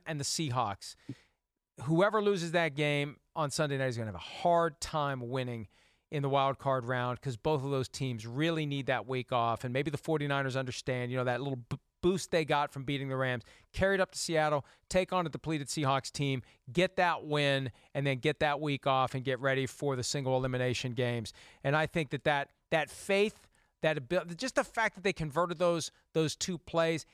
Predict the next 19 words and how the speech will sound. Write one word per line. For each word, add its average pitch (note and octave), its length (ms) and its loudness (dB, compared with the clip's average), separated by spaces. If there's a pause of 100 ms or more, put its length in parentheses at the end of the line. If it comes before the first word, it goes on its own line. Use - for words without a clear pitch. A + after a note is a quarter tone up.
(120)
it E3+ 140 -12
kinda G#3+ 240 -4
gives F3+ 360 -6
you F#3 100 -4
that D3+ 260 -4
extra E3+ 280 -6
confidence D3 760 -4 (240)
that, D3+ 180 -6
you E3+ 60 0
know, D3 80 -2
this E3+ 220 0
is E3+ 120 -4
our E3 200 4
year D3+ 420 0
and B2+ 180 -8
we E3 140 0
can D3+ 200 -8
do D3+ 220 -2
this. C#3+ 300 0